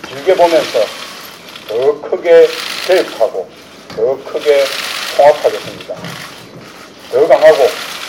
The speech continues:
더 유능한 정당으로 혁신해서 국민의 삶을 지키겠습니다. 이번 선거 결과는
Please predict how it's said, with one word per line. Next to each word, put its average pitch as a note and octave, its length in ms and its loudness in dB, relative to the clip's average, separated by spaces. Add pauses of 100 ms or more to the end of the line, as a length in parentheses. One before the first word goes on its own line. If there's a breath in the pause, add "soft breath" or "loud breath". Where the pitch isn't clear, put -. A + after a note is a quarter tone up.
(340)
더 - 80 -2
유능한 C#3+ 720 4
정당으로 C3+ 640 2 (220)
혁신해서 C#3+ 560 -2 (680)
국민의 C#3+ 500 2 (380)
삶을 C#3 540 2 (240)
지키겠습니다. G#2 680 -12 (1500)
이번 F#3+ 220 -2
선거 D#3 240 0
결과는 C#3+ 400 4